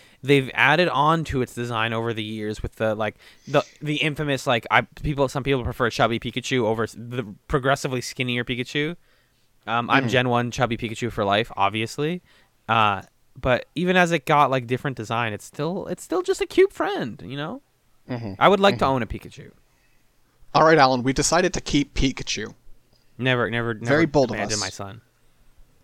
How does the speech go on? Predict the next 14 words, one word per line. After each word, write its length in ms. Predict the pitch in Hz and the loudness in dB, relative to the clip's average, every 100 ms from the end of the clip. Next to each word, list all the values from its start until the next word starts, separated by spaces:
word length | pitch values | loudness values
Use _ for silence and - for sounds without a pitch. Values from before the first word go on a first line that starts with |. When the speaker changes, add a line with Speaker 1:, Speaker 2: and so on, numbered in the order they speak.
| _ _ _ _ | _ _ _ _
Speaker 2:
Um, 560 | 131 131 123 123 123 131 _ _ _ _ _ - - - 123 | 0 0 0 -4 -6 -12 _ _ _ _ _ -18 -16 -16 6
but 120 | 147 | 6
we've 120 | 139 | 6
got 100 | 185 | 2
a 60 | 143 | 2
problem. 480 | - 127 113 104 107 - _ _ _ _ _ _ _ _ _ _ _ _ _ _ _ _ _ _ - | 4 4 4 0 -10 -20 _ _ _ _ _ _ _ _ _ _ _ _ _ _ _ _ _ _ -6
Speaker 1:
What's 160 | 120 | -6
that? 100 | 101 | -2
Speaker 2:
And 100 | 101 | -2
that 80 | 147 | 2
problem's 320 | - 151 123 | 4 4 4
name 160 | 143 123 | -2 -2
is 100 | 110 | -4
Raichu. 640 | 113 117 123 - 110 98 | -2 0 2 -2 -4 -8